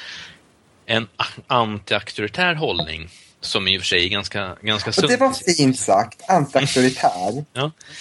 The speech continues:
Speaker 2: Men det
Speaker 1: Nej,
Speaker 2: låter
Speaker 1: men,
Speaker 2: bra.
Speaker 1: men, men, men, men den, den, den, den mekanismen finns ju inbyggd i den vetenskapliga metodiken.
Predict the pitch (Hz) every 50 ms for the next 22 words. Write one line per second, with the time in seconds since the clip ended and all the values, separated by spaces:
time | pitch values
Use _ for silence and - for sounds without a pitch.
0 | - - - 214 262 294 302 285 - 160 175 147 135 123 175 180 - - - 165
1 | 160 160 175 180 160 180 180 170 180 185 151 170 170 170 170 170 165 - 139 143
2 | - - 160 170 156 143 143 143 - 143 151 180 214 240 262 254 208 - - 131
3 | 135 - 165 170 196 208 220 233 233 214 - _ _ _ _ _ _ _ _ _
4 | _ _ _ _ _ - - 120 123 151 156 165 - - 196 214 240 - - 226
5 | 185 117 92 - - - - 101 98 98 - - - - 123 131 151 180 190 180
6 | - 190 160 131 117 101 95 98 101 110 123 160 160 139 113 - 90 101 98 95
7 | 98 95 92 92 92 98 92 90 87 - - - - - 90 - - - 95 92
8 | - - 139 196 196 165 - - - -